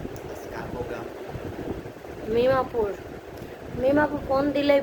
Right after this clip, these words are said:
Speaker 2: বের হব। এখান থেকে গাড়িতে যাই তো। আর দর্শক বন্ধুরা, তাই ভাবলাম যে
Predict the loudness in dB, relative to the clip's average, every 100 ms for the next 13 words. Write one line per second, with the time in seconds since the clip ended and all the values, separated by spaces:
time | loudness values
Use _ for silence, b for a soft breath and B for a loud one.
0 | 6 4 4 2 4 2 0 -8 -12 -10
1 | -10 -10 -12 -12 -12 -12 -12 -12 -12 -12
2 | -12 -12 -2 0 4 2 4 4 4 6
3 | 6 4 4 4 6 4 4 2 2 2
4 | 0 -6 -12 -16 -14 -12 -12 -12 -12 -6
5 | 0 2 2 4 2 4 2 4 6 6
6 | 8 10 8 8 6 4 6 4 4 2
7 | 2 2 4